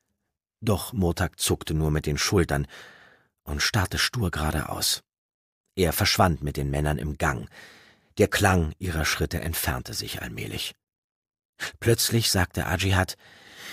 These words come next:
„Ich will, dass alle außer Eragon und Saphira den Raum verlassen. Auf der Stelle!“ Die Zwillinge verneigten sich und verschwanden,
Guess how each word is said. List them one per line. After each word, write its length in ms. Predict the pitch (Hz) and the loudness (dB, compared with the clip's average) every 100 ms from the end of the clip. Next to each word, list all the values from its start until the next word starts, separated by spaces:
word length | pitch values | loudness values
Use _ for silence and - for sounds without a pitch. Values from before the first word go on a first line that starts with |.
| - - | -16 0
„Ich 360 | 92 85 - | 2 4 6
will, 220 | 127 131 117 | 8 10 8
dass 260 | 113 - | 6 4
alle 320 | 82 143 139 | 6 10 10
außer 260 | 113 104 104 | 10 6 6
Eragon 440 | 117 127 127 123 | 8 8 8 6
und 100 | 120 | 4
Saphira 420 | 113 107 131 127 110 | 4 4 6 6 6
den 160 | 107 | 6
Raum 220 | 98 90 | 8 6
verlassen. 480 | 78 82 71 - 73 - _ _ _ _ | 6 0 0 -2 -2 -8 _ _ _ _
Auf 220 | - 151 - | 8 10 10
der 120 | 127 | 6
Stelle!“ 380 | - 98 78 - _ _ _ _ _ _ - | 8 4 2 -6 _ _ _ _ _ _ -6
Die 160 | 82 80 | -4 -2
Zwillinge 480 | - 92 82 78 69 | 0 2 4 2 0
verneigten 580 | 73 67 69 - - | -2 -2 -2 -4 -4
sich 320 | 82 90 - - _ _ _ | 0 0 -2 -6 _ _ _
und 180 | 90 78 | -4 -2
verschwanden, 640 | - 92 - 98 87 78 | 0 2 4 4 4 -2